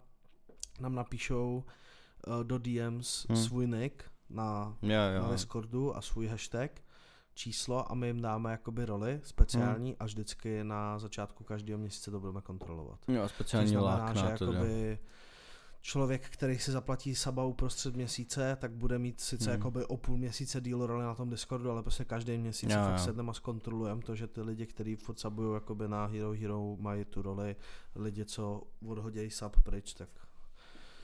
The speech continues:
Speaker 2: To je dobrý, to bude si vůbec včerejší, ty vole, Matěj, jsi nepřijel na banánu,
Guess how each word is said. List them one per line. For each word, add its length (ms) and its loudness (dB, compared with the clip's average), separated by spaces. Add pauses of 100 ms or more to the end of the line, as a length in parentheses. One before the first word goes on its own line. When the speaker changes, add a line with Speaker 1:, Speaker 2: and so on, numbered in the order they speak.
(720)
Speaker 2:
To 80 2
je 40 8
dobrý, 180 6
to 100 4
bude 140 8
si 100 4
vůbec 160 8
včerejší, 440 2
ty 100 0
vole, 120 2
Matěj, 300 0
jsi 140 -4
nepřijel 340 8
na 80 6
banánu, 420 4